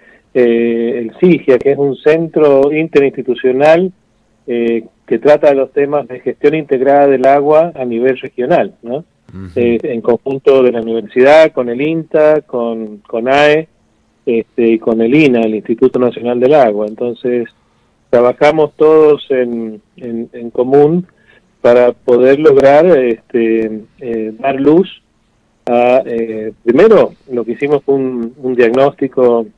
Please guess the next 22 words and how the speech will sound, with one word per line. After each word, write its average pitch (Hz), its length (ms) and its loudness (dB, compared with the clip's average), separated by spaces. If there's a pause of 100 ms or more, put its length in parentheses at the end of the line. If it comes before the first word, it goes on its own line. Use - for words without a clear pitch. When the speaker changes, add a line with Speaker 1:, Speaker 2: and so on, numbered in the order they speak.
(120)
Speaker 1:
este, 107 380 -6
muy 123 300 2
exhaustivo 135 760 0
sobre 107 540 -6 (400)
el 113 160 2
estado 127 420 4
de 120 120 0
nuestras 110 440 -6
cuencas 147 540 0 (340)
en 113 220 -8
San 110 160 -6
Juan. 147 360 0 (180)
Speaker 2:
Sí. 107 440 -12 (160)
Speaker 1:
Eh, 113 260 4 (600)
el, 113 540 -2
el 110 180 -6
balance 127 580 2
hídrico, 139 800 2 (460)
eh, 107 500 0
y 139 300 2
el 127 220 2
estado 123 680 4